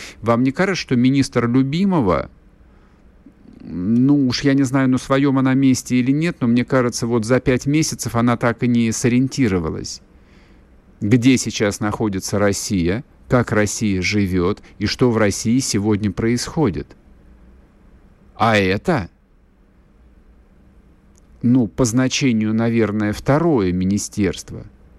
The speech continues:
Но вот после системы В П К, которая занимается сейчас калибрами, управляемыми снарядами, штурмовиками, и Минобороны,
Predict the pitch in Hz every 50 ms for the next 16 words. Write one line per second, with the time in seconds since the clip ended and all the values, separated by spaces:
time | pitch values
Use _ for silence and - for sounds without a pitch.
0 | _ - - 120 120 113 - - 135 127 - - 98 - - - - - - 131
1 | 117 104 107 104 104 113 - - 131 135 - - 196 214 233 262 262 - - -
2 | - - _ - - - - 131 - 135 117 104 101 95 110 117 123 120 117 110
3 | 101 95 - 117 104 - - - 110 92 - - - 135 117 107 101 113 135 170
4 | 175 147 143 151 143 139 131 123 117 - _ _ - _ - - _ - - -
5 | - _ _ - _ - - 131 - - 139 135 127 131 139 135 127 120 117 110
6 | 107 107 107 104 - - 131 110 104 98 95 98 104 120 131 143 139 127 131 123
7 | 120 113 107 113 _ - - - _ - - - - - - - _ _ - -
8 | - - - - - - - 165 147 135 139 131 123 113 110 101 - - 113 110
9 | 113 120 127 127 127 127 123 120 117 117 - _ _ _ - - _ _ _ -
10 | _ _ - _ - - - - _ _ _ _ _ _ _ - _ _ - -
11 | - - _ _ _ - - - 151 160 160 156 151 131 123 117 113 139 147 156
12 | 156 135 107 92 82 73 98 -